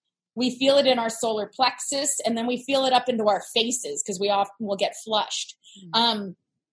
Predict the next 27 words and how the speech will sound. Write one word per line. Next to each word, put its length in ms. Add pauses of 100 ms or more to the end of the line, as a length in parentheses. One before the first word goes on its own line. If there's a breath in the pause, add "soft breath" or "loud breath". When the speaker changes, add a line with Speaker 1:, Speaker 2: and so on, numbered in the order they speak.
(160)
Speaker 1:
and 120
it's 200
just 380
such 240
a, 340
um, 440 (1300)
it's, 380
it's 200
like 160
a 100
foundational 1120
crappy 500
<laughs> 20
feeling 520
Speaker 2:
Mm-hmm. 540
Speaker 1:
if 120
that 200
was 140
a 60
definition 580
for 120
an 100
emotion, 480
that's 280
the 100
Speaker 2:
Mm-hmm. 200
Speaker 1:
one. 160